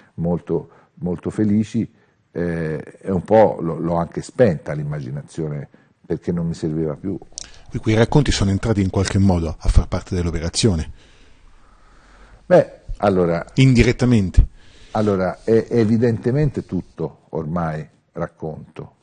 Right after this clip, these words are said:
Speaker 1: anzi, ora va di moda dire narrazione. Eh, ma è tutto racconto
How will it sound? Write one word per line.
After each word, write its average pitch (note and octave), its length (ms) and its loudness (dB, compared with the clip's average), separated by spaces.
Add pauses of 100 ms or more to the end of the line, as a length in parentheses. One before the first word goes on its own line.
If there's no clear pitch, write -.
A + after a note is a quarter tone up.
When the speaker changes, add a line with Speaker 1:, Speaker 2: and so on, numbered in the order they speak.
(160)
Speaker 1:
anzi, F2+ 480 -6 (260)
ora F#2+ 200 0
va F2+ 140 0
di E2 100 -4
moda E2+ 220 -4
dire E2+ 340 -2
narrazione. D#2 880 -10 (840)
Eh, F2+ 400 -4 (420)
ma A#2 140 -4
è - 160 -6
tutto C3 760 2 (1120)
racconto C#3+ 760 -2